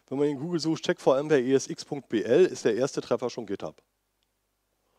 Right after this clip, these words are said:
Neulich hat tatsächlich einer mir schon, äh, Änderungen geschickt. Die, also das heißt,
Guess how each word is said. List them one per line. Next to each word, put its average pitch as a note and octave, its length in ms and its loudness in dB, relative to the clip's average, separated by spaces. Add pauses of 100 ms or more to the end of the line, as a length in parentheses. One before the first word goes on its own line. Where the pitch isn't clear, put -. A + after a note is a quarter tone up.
(960)
Neulich F3 220 6
hat G3+ 100 2
tatsächlich F3+ 420 2
einer D#3+ 220 0
mir D#3+ 180 -2
schon, D#3 460 -2
äh, C#3 460 8 (120)
Änderungen D#3+ 400 -2
geschickt. C#3+ 520 -4
Die, C#3+ 120 -6
also C3+ 220 -2
das A#2+ 160 -6
heißt, - 260 -4